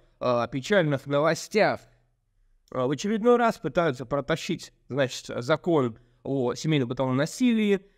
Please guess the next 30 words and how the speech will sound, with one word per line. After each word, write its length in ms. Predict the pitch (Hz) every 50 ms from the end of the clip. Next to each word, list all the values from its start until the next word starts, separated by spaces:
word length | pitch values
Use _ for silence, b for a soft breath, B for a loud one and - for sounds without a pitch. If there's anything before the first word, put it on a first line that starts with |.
| b b b _
А, 300 | - 120 120 120 120 113
по 140 | - 151 135
частям 480 | - - - - - 190 202 220 226
сейчас, 420 | - - 196 - - 196 175 - -
они 140 | 143 135
очень 240 | 127 120 - - 131
хитрые, 420 | 117 - - 214 196 - 190 175 139
этим 200 | - 143 127 123
занимается 560 | 127 151 160 160 160 151 135 123 - - 127
партия 520 | 117 - 165 151 135 123 - - 147 131
"Новые 460 | 131 139 147 143 131 117 127 127 123
люди". 640 | 123 127 139 165 196 226 240 190 196 233 240 233 202 - b b b b b -
М, 220 | 131 135 135 127
они 220 | 120 123 135 139 135
очень 340 | 135 139 131 - - 135 127
не 100 | 131 131
любят 280 | 135 131 131 120 - 123
российских 560 | 123 123 - - 131 113 - - 127 - -
мужчин, 480 | 135 143 127 - - 254 269 277 247
институт 420 | 180 147 131 - 123 - 139 131 -
семьи, 400 | - - 147 160 190 220 220 185
и, 380 | 139 156 165 160 135 113 - b b b b b
по 100 | - 135
их 160 | 139 131 -
мнению, 300 | 151 156 170 180 165 127
видимо, 280 | 123 143 143 147 139 123
слишком 440 | - - - 170 - - - 139 123
много 380 | 123 123 127 151 156 143 123
у 120 | 120 120 123
нас 340 | 127 131 131 123 - -